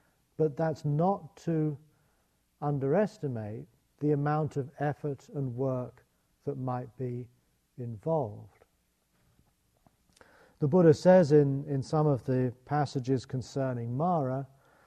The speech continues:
that there is no force as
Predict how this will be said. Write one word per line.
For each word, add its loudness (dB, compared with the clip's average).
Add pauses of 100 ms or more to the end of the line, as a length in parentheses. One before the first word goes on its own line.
(160)
that 2
there 4
is 0
no 6
force -2 (400)
as -4